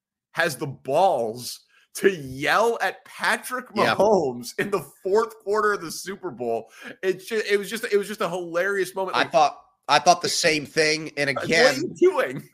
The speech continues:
Speaker 2: and again, back to more Romo criticism. Give me the, give me more of a quarterback perspective on that exchange. Like, he's doing his silly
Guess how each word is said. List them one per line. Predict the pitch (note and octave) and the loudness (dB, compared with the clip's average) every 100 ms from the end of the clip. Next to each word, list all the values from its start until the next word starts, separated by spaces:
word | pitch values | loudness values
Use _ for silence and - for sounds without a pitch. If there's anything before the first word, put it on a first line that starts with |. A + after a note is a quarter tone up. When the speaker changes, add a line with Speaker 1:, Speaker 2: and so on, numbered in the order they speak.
| _ _ - | _ _ -4
Speaker 2:
and | C3+ | -4
again, | A2 C3+ E3 D3+ | -2 4 4 4
back | C3+ C3+ D#3 | 2 2 2
to | - | -2
more | D3 C#3 C#3 | -6 -2 0
Romo | C3 B2+ D3+ D3 B2 | 0 -2 0 -2 -4
criticism. | - A2 G2+ A2 G2 G#2 F#2+ G2+ _ _ _ _ _ _ _ _ _ G#2+ | -4 -6 -4 -6 -6 -6 -8 -12 _ _ _ _ _ _ _ _ _ -4
Give | E3 F#3 | -2 0
me | G#3+ | 0
the, | G3 F3 | -2 -6
give | A#2 E3+ | -4 -4
me | G#3 | -2
more | G3+ F3+ G3 | -2 0 0
of | E3+ | -2
a | |
quarterback | - - E3+ D#3 D#3 D3 - | -6 -4 -2 2 2 0 -4
perspective | C#3 - D#3 E3 C#3+ G#2+ | -6 0 2 2 0 -2
on | A#2 A2+ | -2 0
that | B2 B2 A#2 _ | 0 0 -2 _
exchange. | A#2 A#2 - C3+ C3+ G#2+ C#2 - - _ _ _ _ - | -10 -6 -6 -6 -8 -10 -12 -14 -14 _ _ _ _ -6
Like, | C3 C#3+ - | 0 0 0
he's | - G3 C3+ | -8 -6 -6
doing | D3+ G#3 G#3+ E3 | -4 -2 -2 -4
his | E3+ D3 | -6 -6
silly | - - E3+ F3+ E3+ C#3 B2+ A2+ | -6 -4 -4 -2 -4 -4 -4 -8